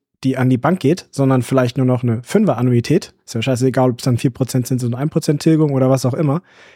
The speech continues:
Wenn sich's bei sieben Prozent lohnt, dann lohnt sich das erst recht bei fünf Prozent oder vier Prozent. Und wenn es dann auf dem Konto kracht, das wird halt da der spaßige Moment, ne? Das ist also so ein bisschen die, die Kernaussage.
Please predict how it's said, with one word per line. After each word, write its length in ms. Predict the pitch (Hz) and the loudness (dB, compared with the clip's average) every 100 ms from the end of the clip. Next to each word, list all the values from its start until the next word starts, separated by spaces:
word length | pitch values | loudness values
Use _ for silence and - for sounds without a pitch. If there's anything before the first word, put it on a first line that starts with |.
| _ | _
Wenn 120 | 139 143 | 0 2
sich's 160 | 135 | 0
bei 160 | - 135 | 2 0
sieben 240 | 147 208 | 2 0
Prozent 420 | - 135 143 123 | 0 -2 -2 -2
lohnt, 300 | 127 156 208 _ _ _ - | 0 0 -2 _ _ _ -4
dann 180 | 131 | 0
lohnt 180 | 143 147 | 2 2
sich 100 | 147 | 0
das 180 | 151 135 | 0 0
erst 220 | 139 - | 0 0
recht 240 | 151 160 - | -2 0 0
bei 100 | 135 | 0
fünf 240 | 214 254 | 2 -2
Prozent 560 | - 147 - 170 - _ | 0 -2 2 0 -2 _
oder 240 | - 139 131 | -2 0 2
vier 160 | 196 | 0
Prozent. 500 | 226 151 - 143 202 - - - - | 0 -2 0 0 -2 -6 -20 -20 -4
Und 220 | 147 135 | -2 2
wenn 100 | 139 | 4
es 160 | 143 - | 2 2
dann 180 | 165 175 | 2 4
auf 140 | 147 | 2
dem 80 | 135 | 0
Konto 260 | - 202 | 0 2
kracht, 380 | 175 - 156 - _ - _ | 0 0 -4 -4 _ -20 _
das 200 | 120 123 | -8 -2
wird 120 | 143 | -2
halt 220 | 127 120 113 | 0 -2 -6
da 120 | 110 | -10
der 140 | 117 | -10
spaßige 500 | - - - - - | -12 -14 -16 -16 -16
Moment, 280 | 120 117 - | -16 -16 -6
ne? 180 | 143 151 | 0 2
Das 140 | 143 | 2
ist 120 | 151 | 2
also 240 | 160 143 147 | 2 2 4
so 120 | 151 | 2
ein 100 | 143 | 2
bisschen 240 | 160 156 | 0 0
die, 120 | 135 127 | 0 0
die 120 | 127 | -2
Kernaussage. 680 | - 151 156 - 147 143 | 0 2 2 4 2 2